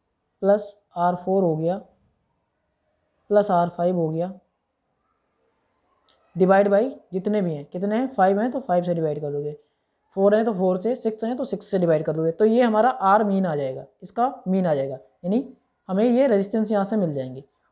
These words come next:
उसके बाद में क्या करना है, उससे थोड़ा नीचे जाओगे तो फिर आपको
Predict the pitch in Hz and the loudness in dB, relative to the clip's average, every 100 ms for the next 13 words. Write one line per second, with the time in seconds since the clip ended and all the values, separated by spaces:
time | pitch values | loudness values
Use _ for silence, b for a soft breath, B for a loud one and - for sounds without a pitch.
0 | - 220 262 254 233 240 254 247 254 254 | -8 -2 2 4 4 2 0 0 0 -2
1 | 285 - _ _ 196 180 185 185 233 226 | -4 -10 _ _ -4 0 0 -2 0 2
2 | 220 254 269 - _ _ _ _ _ _ | 2 0 -6 -16 _ _ _ _ _ _
3 | _ _ _ _ _ _ _ _ _ 233 | _ _ _ _ _ _ _ _ _ 0
4 | 240 247 220 214 294 | 4 6 4 2 -4